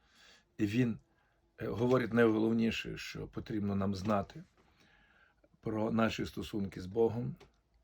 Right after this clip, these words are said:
через Ісуса Христа, про стосунки Отця і Сина, а отже і, е,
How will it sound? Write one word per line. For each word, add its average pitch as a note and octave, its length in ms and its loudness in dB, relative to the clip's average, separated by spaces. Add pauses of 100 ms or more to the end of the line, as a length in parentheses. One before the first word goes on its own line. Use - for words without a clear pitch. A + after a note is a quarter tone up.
(240)
через A2+ 480 6
Ісуса - 420 -8
Христа, - 580 -8 (960)
про A2 480 -6 (960)
стосунки - 560 -2
Отця A2+ 260 0
і A#2 160 -2
Сина, B2 520 -2
а A2+ 80 -2
отже A2 440 2
і, G#2 260 -2 (2500)
е, - 280 -12